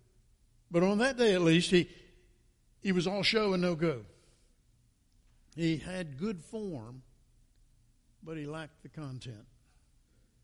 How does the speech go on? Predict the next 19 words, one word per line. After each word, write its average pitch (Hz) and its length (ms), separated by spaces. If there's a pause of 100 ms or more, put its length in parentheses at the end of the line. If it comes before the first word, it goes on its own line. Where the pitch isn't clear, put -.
(1040)
I've 139 80
noticed, 165 500 (140)
maybe 147 300
you 151 160
have 143 180
too, 175 300 (1200)
a 131 60
lot 165 220
of - 80
people 147 280
in 131 120
our, 123 280 (720)
in 165 120
our 151 100
world 135 320
have, 120 260 (280)
have 160 140
lives 147 500
that 131 180